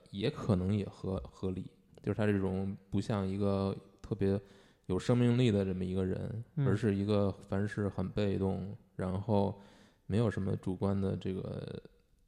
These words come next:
Speaker 1: 就很像，就很不像一个，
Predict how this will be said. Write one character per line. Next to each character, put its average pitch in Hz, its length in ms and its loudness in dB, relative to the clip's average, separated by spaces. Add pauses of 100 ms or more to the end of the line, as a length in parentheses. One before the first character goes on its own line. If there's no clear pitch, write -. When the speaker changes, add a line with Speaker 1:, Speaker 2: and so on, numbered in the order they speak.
Speaker 1:
就 101 140 -2
很 - 260 -6
像， 98 680 0 (140)
就 104 140 -2
很 - 140 -6
不 - 160 -2
像 139 300 2
一 95 60 0
个， 95 120 0